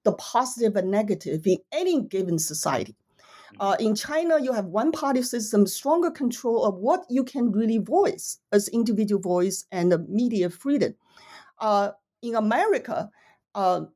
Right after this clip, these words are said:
Speaker 1: I think the internet and everything else in our culture,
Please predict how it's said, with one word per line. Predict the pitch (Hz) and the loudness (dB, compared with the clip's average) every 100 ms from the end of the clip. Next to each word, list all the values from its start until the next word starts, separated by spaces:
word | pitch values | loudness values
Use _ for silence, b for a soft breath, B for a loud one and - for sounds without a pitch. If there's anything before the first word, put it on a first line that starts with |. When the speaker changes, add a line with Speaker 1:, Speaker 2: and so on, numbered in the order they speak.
| _ _ _ | _ _ _
Speaker 1:
I | 208 202 | -2 0
think | 262 262 | 2 2
the | 233 | 0
internet | - 277 285 262 233 226 | 2 2 2 0 0 0
and | - 202 - | -2 -2 -2
everything | 302 339 311 226 | 2 2 2 2
else | 208 196 196 | 2 2 2
in | 180 | 0
our | 175 | 0
culture, | 175 208 208 - 175 | -2 0 0 0 0